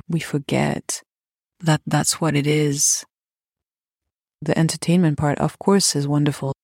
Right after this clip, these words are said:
I love going to the theater and being entertained. But there's a deeper part to it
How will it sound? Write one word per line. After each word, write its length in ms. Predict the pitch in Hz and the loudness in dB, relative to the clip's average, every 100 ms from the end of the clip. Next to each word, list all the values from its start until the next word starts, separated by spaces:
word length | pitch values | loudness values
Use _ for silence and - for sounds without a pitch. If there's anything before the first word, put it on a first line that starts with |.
| - | -4
I 260 | 139 156 - | 0 0 0
love 340 | 151 156 175 | 0 2 2
going 160 | - 151 | 0 -2
to 100 | - | -2
the 100 | 147 | -4
theater 380 | 143 147 85 143 | 0 2 4 2
and 240 | 143 147 - _ 175 | 0 -2 -8 _ 2
being 200 | 156 139 | 2 2
entertained. 600 | 135 139 170 170 151 143 - - _ _ _ _ _ _ _ | -2 -2 2 2 0 -4 -12 -20 _ _ _ _ _ _ _
But 140 | - 151 | -2 4
there's 200 | 160 151 | 4 4
a 80 | 151 | -2
deeper 440 | 143 - 214 180 | -2 0 2 2
part 380 | - 151 147 - | 0 -2 -2 -4
to 160 | - 143 | -4 -2
it 260 | 135 135 | -2 -4